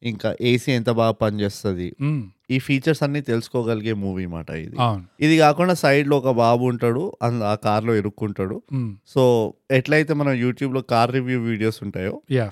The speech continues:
Speaker 1: వీడు ఆ కార్ ని ఇట్లా పర్సనల్లీ రివ్యూ చేస్తూ ఉంటాడు అనమాట.
Speaker 2: యా.
Speaker 1: మనం చూసి ఆ కార్ గురించి చాలా తెలుసుకోవచ్చు.
Speaker 2: యా, అంటే YouTube లో కార్ రివ్యూ చేసే వాళ్ళందరికీ ఈ సినిమాలో వీడితో ఏమవుతుందో అలా అవుతే బాగుండు అని
Speaker 1: ఆ,
Speaker 2: నాకు అప్పుడు
Speaker 1: exactly.
Speaker 2: అనిపిస్తుంది.
Speaker 1: వాళ్ళు ఊకే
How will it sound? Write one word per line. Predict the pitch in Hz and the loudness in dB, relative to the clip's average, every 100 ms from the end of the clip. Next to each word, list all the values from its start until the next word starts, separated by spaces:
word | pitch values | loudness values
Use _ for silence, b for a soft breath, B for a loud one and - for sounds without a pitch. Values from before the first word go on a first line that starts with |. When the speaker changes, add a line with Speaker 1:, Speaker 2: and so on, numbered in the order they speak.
| _ | _
Speaker 1:
వీడు | 123 147 165 | 0 2 4
ఆ | 165 | 4
కార్ | 143 - 131 139 156 | 2 2 4 4 0
ని | |
ఇట్లా | 185 151 | -2 0
పర్సనల్లీ | - 120 120 151 160 | 2 2 2 0 2
రివ్యూ | 127 117 123 | 2 2 2
చేస్తూ | 113 107 - | 2 -2 -4
ఉంటాడు | 98 85 82 | -6 -6 -8
అనమాట. | 85 80 117 - | -8 -10 -12 0
Speaker 2:
యా. | 147 131 107 | 4 4 4
Speaker 1:
మనం | 139 147 143 | 2 2 2
చూసి | 147 180 | 2 2
ఆ | 151 | 2
కార్ | 127 120 | 2 2
గురించి | 131 131 135 143 | 2 -2 -4 -4
చాలా | 135 104 123 | 0 0 0
తెలుసుకోవచ్చు. | - 95 - - 85 - - - | -2 -4 -4 -10 -10 -12 -12 0
Speaker 2:
యా, | 170 160 135 | 4 6 4
అంటే | 180 214 | 0 0
YouTube | 160 190 208 233 220 | 0 -2 0 -2 -2
లో | 214 | -2
కార్ | - 170 180 | -2 -2 0
రివ్యూ | 170 165 180 | -2 -2 -2
చేసే | 156 151 - | -2 -2 -2
వాళ్ళందరికీ | 151 143 139 127 131 131 127 185 202 _ | -4 -2 -4 -6 -6 -6 -8 -10 -10 _
ఈ | 160 | -6
సినిమాలో | 143 147 151 165 160 | -4 -4 -4 -4 -2
వీడితో | 147 139 139 | -4 -4 -4
ఏమవుతుందో | 127 127 120 131 180 | -4 -6 -8 -10 -8
అలా | 139 131 | -6 -4
అవుతే | 120 120 139 | -4 -6 -8
బాగుండు | 117 117 120 123 | -8 -8 -6 -4
అని | 131 | -6
Speaker 1:
ఆ, | |
Speaker 2:
నాకు | 123 113 | -6 -10
అప్పుడు | - 139 | 2 2
Speaker 1:
exactly. | 113 117 | 4 2
Speaker 2:
అనిపిస్తుంది. | 110 104 101 | 2 0 -4
Speaker 1:
వాళ్ళు | 101 117 123 | 0 2 4
ఊకే | 127 127 139 127 120 | 2 0 0 0 0